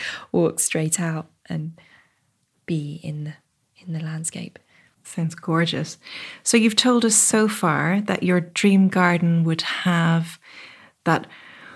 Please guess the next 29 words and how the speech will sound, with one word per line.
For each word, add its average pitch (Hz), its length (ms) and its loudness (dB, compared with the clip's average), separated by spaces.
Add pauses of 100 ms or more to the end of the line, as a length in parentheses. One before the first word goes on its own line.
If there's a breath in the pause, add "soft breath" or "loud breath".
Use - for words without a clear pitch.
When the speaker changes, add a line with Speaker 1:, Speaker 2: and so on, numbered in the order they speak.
(260 loud breath)
Speaker 2:
gorgeous 175 520 4
sort 170 200 -2
of - 100 -10
alpine 170 720 2
meadow 156 460 0
feel, 156 520 -2
that 156 100 -4
sort 165 180 -4
of 165 160 -12
wild 160 680 0
space - 500 -4
of 165 220 -4
the 165 100 -2
Picos 165 440 -4
de 160 120 -6
Europa 151 600 -4 (320)
in 165 120 0
Spain. 147 540 -8 (800 loud breath)
You've 160 240 -4
said 151 400 -4
that 156 260 -2
it 175 120 0
would 165 100 0
have 175 240 0
a 170 40 0
touch 208 400 0
of 175 100 -2
that 180 260 -2
enhanced 185 1000 0